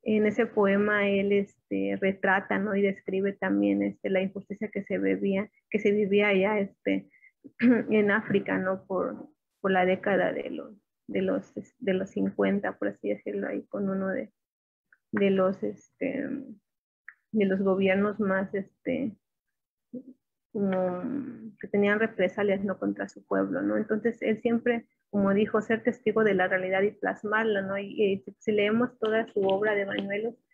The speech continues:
como un compendio único, podemos encontrar ahí como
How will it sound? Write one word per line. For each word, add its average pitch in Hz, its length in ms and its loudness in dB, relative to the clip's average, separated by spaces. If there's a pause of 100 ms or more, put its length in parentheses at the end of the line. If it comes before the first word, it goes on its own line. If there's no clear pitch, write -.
(180)
como 202 240 0
un 214 80 2
compendio 208 720 2
único, 226 500 0
podemos 196 400 -2
encontrar 196 600 -2
ahí 190 340 2
como 214 420 -4